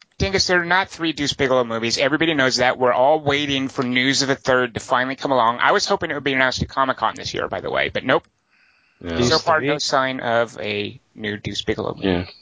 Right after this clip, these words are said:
Speaker 2: Those graphic novels of Deuce Bigalow
Speaker 3: New
Speaker 2: are not taking off.
Speaker 1: I've actually never seen a Deuce Bigalow movie. Dingus, I'm guessing that's true of you as well?
Speaker 2: That would be true.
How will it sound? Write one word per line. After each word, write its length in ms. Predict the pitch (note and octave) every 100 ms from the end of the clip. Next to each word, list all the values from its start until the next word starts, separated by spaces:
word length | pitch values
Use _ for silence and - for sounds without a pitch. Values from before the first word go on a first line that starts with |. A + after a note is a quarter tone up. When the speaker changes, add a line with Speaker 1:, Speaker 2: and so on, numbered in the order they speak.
| -
Speaker 2:
Those 180 | A#2 B2
graphic 380 | C3+ C3+ -
novels 420 | A#2 G#2+ G2+ F#2 F2+
of 80 |
Deuce 220 | F2 F#2 -
Bigalow 300 | F#2 F2+ E2
Speaker 3:
New 60 |
Speaker 2:
are 60 | E2 -
not 180 | F#2 F2+
taking 260 | - F2 F2
off. 180 | D#2+ - _ _ _ _ _ -
Speaker 1:
I've 100 | E3
actually 260 | F3+ F#3 F3
never 200 | D3+ D3
seen 240 | - C#3+
a 40 | B2+
Deuce 220 | A#2 A2+
Bigalow 300 | A#2 A2 G#2
movie. 240 | F#2 F#2 G2+
Dingus, 280 | C#3 C#3+ D3
I'm 120 | C3+
guessing 280 | - C#3+ D3+
that's 140 | C3+ -
true 180 | D3 C3
of 80 |
you 120 | B2 B2+
as 120 | A#2+
well? 260 | A#2+ D#3+ - _ _ -
Speaker 2:
That 220 | C3+ B2 B2
would 120 | A#2
be 120 | A2
true. 240 | - E2+